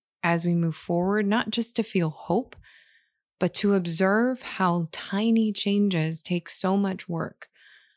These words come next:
how a bulb has sat underground for,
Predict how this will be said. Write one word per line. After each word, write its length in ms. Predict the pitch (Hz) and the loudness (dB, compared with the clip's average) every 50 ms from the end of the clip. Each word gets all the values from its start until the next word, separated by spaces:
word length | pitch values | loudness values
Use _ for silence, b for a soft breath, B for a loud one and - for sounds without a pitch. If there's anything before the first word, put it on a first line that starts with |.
| b b _ | b b _
how 480 | - - 190 190 185 185 180 180 180 - - - _ _ | -6 -2 2 2 4 4 2 2 0 -2 -4 -8 _ _
a 140 | 196 185 180 160 - _ | 0 2 2 0 -2 _
bulb 440 | - 175 190 214 214 196 180 160 | 0 2 2 4 4 4 2 2
has 280 | 170 165 - - 175 170 | 0 -2 -2 -2 -2 -2
sat 240 | - - 185 180 180 | 0 0 0 2 2
underground 720 | 185 185 180 175 165 - 175 170 175 185 208 214 214 208 - | 0 0 0 -2 -4 -2 -2 -2 0 2 2 0 0 -2 -2
for, 320 | - 190 180 170 165 - | 0 0 0 0 -2 -4